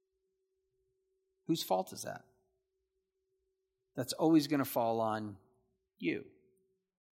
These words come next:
It's always gonna fall on you. If you're too busy to come to church with fellow believers and corporate worship, then you're too busy. Because that's what the church is. That's what the word means, ecclesia. It's called out ones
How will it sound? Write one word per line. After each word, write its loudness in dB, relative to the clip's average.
It's -4
always 0
gonna -6
fall -8
on -10
you. -6
If -14
you're -10
too -2
busy 4
to -4
come 0
to -6
church 0
with -4
fellow 6
believers 6
and -4
corporate 2
worship, 4
then 4
you're 4
too -2
busy. -2
Because 2
that's 2
what -4
the -4
church -2
is. -2
That's -6
what -4
the -6
word -2
means, 2
ecclesia. 0
It's -6
called -2
out 6
ones -2